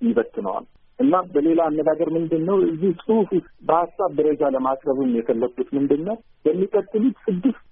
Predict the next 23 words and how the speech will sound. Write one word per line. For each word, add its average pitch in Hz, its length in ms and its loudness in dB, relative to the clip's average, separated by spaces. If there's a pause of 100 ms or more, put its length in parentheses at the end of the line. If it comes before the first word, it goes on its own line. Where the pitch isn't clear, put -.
(160)
ወራት 170 460 0
ወይም 156 280 0
ደግሞ 165 220 0 (180)
ዓመት 160 340 0
ውስጥ 240 200 -4 (120)
ሊወሰዱ 196 500 0
የሚገባቸው 139 880 -2 (260)
ነጥቦች 143 560 0
ምንድን 123 380 0
ናቸው 101 440 0 (300)
የሚለው 127 380 4
ላይ 107 220 2
ነው። 98 120 -2
አንደኛ 127 300 2 (100)
ችግሩን 170 440 0
በደንብ 123 340 2
እንረዳ 101 460 -2 (100)
ነው። 101 160 -6
ሁለተኛ 143 440 -2 (360)
የችግሩ 175 580 -2 (460)
ማባባሻ 175 600 2 (120)
ሊሆኑ 147 320 2
የሚችሉ 135 520 0